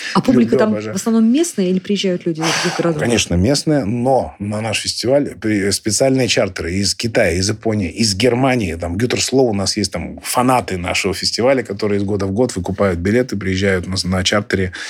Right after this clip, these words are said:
Speaker 2: до ста двадцати человек. Это, ну, такая немецкая поддержка нашего фестиваля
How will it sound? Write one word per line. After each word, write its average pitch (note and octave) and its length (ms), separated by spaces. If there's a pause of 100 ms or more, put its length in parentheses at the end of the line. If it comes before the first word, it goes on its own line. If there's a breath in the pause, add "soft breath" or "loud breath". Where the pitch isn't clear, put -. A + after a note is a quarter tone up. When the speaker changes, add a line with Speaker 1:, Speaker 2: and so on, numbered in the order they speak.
(260 loud breath)
Speaker 2:
до F2+ 560
ста G#2+ 480
двадцати G2+ 420
человек. A2 380
Это, F2+ 160
ну, F2 200
такая E2+ 480
немецкая B2+ 520
поддержка A2 500
нашего G2+ 340
фестиваля G2+ 520